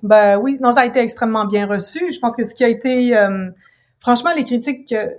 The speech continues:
c'est même pas une critique. Pour moi, c'est comme une manière de, de dévoyer le propos. C'est ce qui, évidemment, les, les chroniqueurs qui me détestent ont fait du millage sur, euh, ce livre-là en disant, « Mais Martine Delvaux déteste les hommes. »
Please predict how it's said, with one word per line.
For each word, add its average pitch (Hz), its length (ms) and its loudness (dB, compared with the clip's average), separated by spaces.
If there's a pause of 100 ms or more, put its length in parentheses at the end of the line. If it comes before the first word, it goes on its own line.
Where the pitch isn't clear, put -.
(140)
c'est - 180 -10
même 233 140 0
pas 247 60 0
une 220 100 0
critique. 240 420 -8
Pour 214 120 -4
moi, 254 180 0
c'est 240 120 -6
comme 220 220 -4
une 202 120 -2
manière 214 380 -2
de, 190 280 -6
de 190 120 -4
dévoyer 208 680 0
le 226 160 -2
propos. 277 460 -4
C'est 208 260 -10 (320)
ce - 100 -16
qui, 240 400 -2 (320)
évidemment, 226 500 2
les, 202 420 -4
les 202 280 -8
chroniqueurs 226 560 0
qui - 140 -8
me 196 100 -2
détestent 190 480 -2
ont 208 60 0
fait 247 160 0
du 208 100 -4
millage 214 400 0
sur, 220 400 -2
euh, 185 140 0
ce 185 120 -6
livre-là 202 460 0
en 240 60 -2
disant, « 214 260 0
Mais 233 100 0
Martine 190 320 -4
Delvaux 196 280 -2
déteste 208 480 -4
les 190 200 -6
hommes. » 226 300 -4